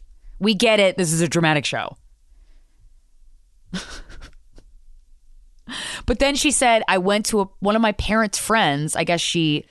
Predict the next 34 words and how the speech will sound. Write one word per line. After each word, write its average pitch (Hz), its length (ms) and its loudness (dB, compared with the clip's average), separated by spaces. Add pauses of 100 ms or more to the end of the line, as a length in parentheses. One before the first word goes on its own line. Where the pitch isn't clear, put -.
(220)
assumed 202 440 2
that 185 120 0
they 175 100 2
would 165 160 0
believe 160 400 0
her. 226 320 2
Like, 156 200 0
they 151 100 2
would, 151 200 0
I 139 100 -2
guess 143 180 -2
they 143 100 0
were, 139 80 2
like, 131 140 0
a 156 40 -4
stoner 120 320 -4
or 127 80 0
something. 135 360 -2 (560)
And 190 420 0 (800)
the 233 80 2
woman 208 320 2
goes, 180 140 -2
"I 170 80 2
went 180 200 0
to 196 60 -4
one 190 100 0
of 185 40 0
my 170 80 2
parents' 185 320 -2
friends 196 240 0
and 165 80 2
I 156 40 0
told 175 280 -2
her 170 120 0